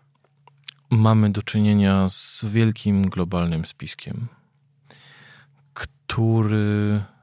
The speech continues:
ma dwa wymiary. Pierwszy wymiar to ekonomiczny, czyli jest to globalny spisek, który ma na celu, em, gigantyczne zyski firm farmaceutycznych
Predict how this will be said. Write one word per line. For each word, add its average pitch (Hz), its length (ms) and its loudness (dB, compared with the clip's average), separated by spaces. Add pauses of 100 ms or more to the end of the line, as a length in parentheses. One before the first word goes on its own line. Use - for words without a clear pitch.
ma 104 200 2
dwa 101 200 0
wymiary. 87 440 -4 (120)
Pierwszy 110 340 -4
wymiar 98 400 0
to 95 400 -2 (920)
ekonomiczny, 98 720 -2 (160)
czyli 104 200 -8
jest 101 140 -6
to 101 120 -6
globalny 95 540 -6
spisek, - 400 -14
który 98 260 -12
ma 92 140 -6
na 92 120 -10
celu, 85 420 -12 (840)
em, 80 1200 -6 (400)
gigantyczne 107 560 0
zyski 92 360 -6
firm 90 300 -4
farmaceutycznych 85 1080 -6